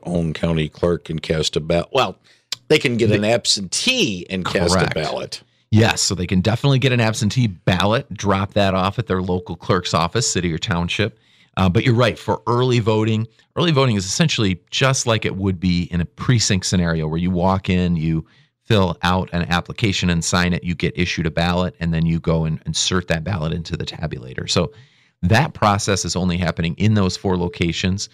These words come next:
Speaker 2: but it's spread across nine days. So beginning on the seventeenth of February and then ending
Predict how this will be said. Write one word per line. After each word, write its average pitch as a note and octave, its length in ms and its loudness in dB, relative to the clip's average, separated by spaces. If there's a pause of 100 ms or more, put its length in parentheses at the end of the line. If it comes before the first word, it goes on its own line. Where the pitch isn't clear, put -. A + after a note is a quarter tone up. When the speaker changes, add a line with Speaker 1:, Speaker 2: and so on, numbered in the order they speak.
(360)
Speaker 2:
but F#2+ 100 4
it's F2+ 160 2
spread G#2 480 2
across F#2 600 -2 (340)
nine F2+ 520 4
days. E2+ 480 -2 (380)
So - 140 0
beginning F#2+ 640 2
on F2 160 0
the E2+ 80 0
seventeenth F2 680 -2
of F2+ 140 -2
February G2 560 0 (460)
and F#2 100 4
then E2 160 2 (140)
ending F#2+ 520 4